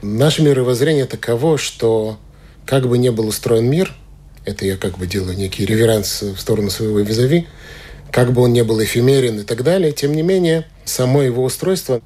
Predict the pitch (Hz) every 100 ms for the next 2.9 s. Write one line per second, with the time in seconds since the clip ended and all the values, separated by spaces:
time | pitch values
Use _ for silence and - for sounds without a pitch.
0 | - - - 131 131 135 135 143 143 127
1 | 107 113 104 135 127 - 101 101 107 98
2 | 104 104 - 101 - - - 107